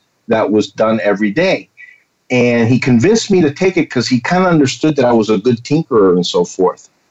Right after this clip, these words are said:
And I, I took the class, and even though I wasn't really paying much attention, it seemed like I was a natural for it. And, uh, later on, as, as, you know,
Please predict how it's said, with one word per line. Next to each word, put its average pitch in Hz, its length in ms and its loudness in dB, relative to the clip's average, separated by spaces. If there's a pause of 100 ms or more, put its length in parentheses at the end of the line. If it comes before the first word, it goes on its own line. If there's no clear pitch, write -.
And 113 180 0
I, 107 240 0 (220)
I 117 80 -2
took - 260 -6
the 139 80 -4
class, 139 680 -4 (300)
and 139 120 2
even 240 240 4
though 208 140 2
I 165 100 2
wasn't 151 360 0
really 151 300 2
paying 160 420 2
much 143 300 2
attention, 143 640 -4 (480)
it 127 60 2
seemed 151 320 0
like 139 180 0
I 131 60 0
was 117 140 2
a 117 60 2
natural 117 560 -2
for 87 400 -2
it. 80 120 -6 (720)
And, 113 520 2 (140)
uh, 117 240 0
later 156 480 2
on, 156 380 0
as, 120 500 -4 (140)
as, 107 880 -2
you - 480 -4
know, 104 180 -2